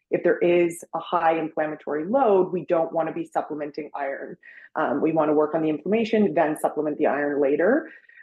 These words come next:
Um, so the inflammatory markers that we typically look at are C-reactive protein. So it comes up as C R P on your test,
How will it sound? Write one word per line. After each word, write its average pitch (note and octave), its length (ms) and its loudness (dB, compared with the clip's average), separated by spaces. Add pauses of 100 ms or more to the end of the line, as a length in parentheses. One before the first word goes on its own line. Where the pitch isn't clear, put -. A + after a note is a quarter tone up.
(120)
Um, E3+ 400 2
so F3+ 560 2 (220)
the F#3 180 -6
inflammatory F#3 540 -8
markers F3 340 -10
that - 80 -10
we F#3 80 -8
typically F#3+ 380 -4
look F3+ 200 -6
at A3+ 220 -2
are E3+ 160 0 (160)
C-reactive E3+ 560 -2
protein. B3 440 -4
So F3+ 120 -2
it - 120 -4
comes E3 180 -4
up E3 120 -2
as D#3+ 180 -6
C E3 120 0
R D#3 240 2
P F#3+ 240 -2
on G3+ 160 0
your G#3 80 -2
test, A#3+ 400 -2